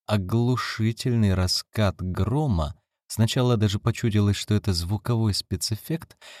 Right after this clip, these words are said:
однако знакомый звук, погромыхав, стих.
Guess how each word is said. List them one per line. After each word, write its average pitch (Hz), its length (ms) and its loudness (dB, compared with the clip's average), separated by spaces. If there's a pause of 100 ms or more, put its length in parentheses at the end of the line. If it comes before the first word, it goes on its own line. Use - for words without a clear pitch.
(120)
однако 135 520 0 (280)
знакомый 98 800 2
звук, 113 560 -4
погромыхав, 101 800 0 (560)
стих. - 560 -2